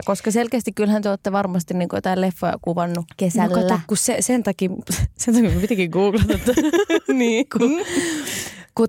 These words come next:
Speaker 2: tota niin, mä oon nyt, ö, tällä hetkellä kuvaan kymmenettä pitkää elokuvaani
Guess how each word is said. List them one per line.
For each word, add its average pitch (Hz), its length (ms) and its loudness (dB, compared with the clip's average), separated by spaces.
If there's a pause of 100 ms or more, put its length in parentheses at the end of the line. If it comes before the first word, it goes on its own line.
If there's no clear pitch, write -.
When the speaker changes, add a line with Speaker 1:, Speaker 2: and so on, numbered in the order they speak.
Speaker 2:
tota 214 260 2
niin, 214 360 2 (460)
mä 226 140 4
oon 226 140 4
nyt, 226 160 0 (260)
ö, 196 40 -2 (920)
tällä 240 220 2
hetkellä 196 380 0
kuvaan 190 380 0 (260)
kymmenettä 202 640 0 (840)
pitkää 190 380 0
elokuvaani 185 720 0